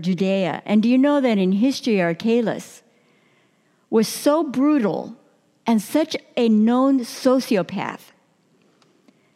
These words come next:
that he was recalled to Rome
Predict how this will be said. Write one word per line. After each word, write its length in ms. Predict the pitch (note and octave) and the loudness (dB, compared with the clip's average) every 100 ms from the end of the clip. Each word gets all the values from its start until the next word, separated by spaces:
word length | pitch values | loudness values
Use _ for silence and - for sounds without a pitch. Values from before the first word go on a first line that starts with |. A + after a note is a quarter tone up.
| _ _ - | _ _ -2
that 160 | G#3+ | 2
he 160 | A3 C#4+ | 2 2
was 220 | D4+ C4+ | 2 2
recalled 680 | C4 - - - C#4 D4 D4 | 0 0 -6 -4 0 0 0
to 120 | D4 | -2
Rome 720 | A3 A3 B3+ C#4 G3 C#3 B2 | 0 2 2 2 0 -2 -4